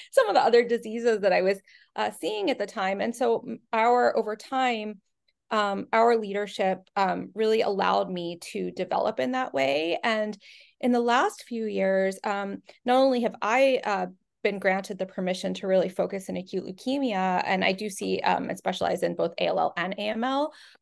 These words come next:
um, referrals, uh, for transplant and car T cells, but, um, that's really the way our division has evolved. So we, uh, started from kind of a generalist perspective,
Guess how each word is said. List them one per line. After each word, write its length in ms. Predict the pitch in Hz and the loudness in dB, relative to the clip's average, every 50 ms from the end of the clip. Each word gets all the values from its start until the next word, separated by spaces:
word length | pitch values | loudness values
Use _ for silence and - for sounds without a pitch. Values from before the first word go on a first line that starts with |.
| _ - | _ -2
um, 220 | 226 214 208 202 | 0 0 0 0
referrals, 600 | 208 214 196 - 226 226 233 240 240 240 247 247 247 247 - | -2 -4 -2 -2 0 2 2 4 4 4 2 2 0 -2 -2
uh, 200 | 214 202 196 202 | 0 0 0 0
for 120 | 196 202 | -2 -6
transplant 540 | 190 - - 202 190 190 - - 214 196 190 | -8 -6 -6 -6 -6 -6 -6 -6 -4 -4 -4
and 80 | 190 185 | -4 -6
car 160 | - 180 180 | -6 -8 -8
T 160 | - - - | -6 -10 -10
cells, 340 | 190 - 285 320 349 349 349 - - - - - _ _ _ - - | -4 -2 0 0 0 -2 -4 -10 -20 -20 -20 -20 _ _ _ 0 4
but, 260 | 247 240 233 240 - | 4 4 4 2 0
um, 260 | 226 220 220 214 - - - | 0 0 0 -2 -6 -8 -8
that's 240 | 254 240 247 - 262 | -8 -8 -6 -2 0
really 180 | 262 262 262 | 2 2 2
the 80 | 226 233 | 2 2
way 140 | 220 214 208 | 2 2 0
our 100 | 190 190 | 0 0
division 460 | 190 202 180 190 185 196 196 190 185 | -4 -4 -4 -4 -2 -2 -2 -4 -2
has 180 | 185 190 165 - - | -4 -4 -6 -6 -6
evolved. 560 | 185 180 185 156 151 156 143 - - - - | -8 -2 0 0 2 2 2 0 0 -2 -4
So 460 | - - - 226 214 196 202 196 196 - - - _ _ _ _ | -12 -4 0 2 4 4 4 4 2 -4 -20 -20 _ _ _ _
we, 380 | - 208 226 226 226 226 220 220 | -8 -8 -6 -6 -4 -4 -4 -2
uh, 160 | - 202 202 | 0 0 -2
started 420 | 196 - - 226 226 269 294 285 - | -2 -2 -2 0 2 2 0 -2 -2
from 220 | - 240 226 233 | -4 -4 -4 -4
kind 200 | - - 226 226 | -4 -2 -2 -2
of 80 | 202 196 | 0 -2
a 60 | 185 | -4
generalist 600 | 190 - 196 185 196 214 233 240 262 262 - - | -2 0 -2 -2 0 0 -2 -2 -2 -4 -6 -6
perspective, 720 | - 277 269 - - 262 262 - 269 262 262 262 262 254 | -6 -6 -6 -4 -6 -6 -4 -2 -2 0 0 0 0 -2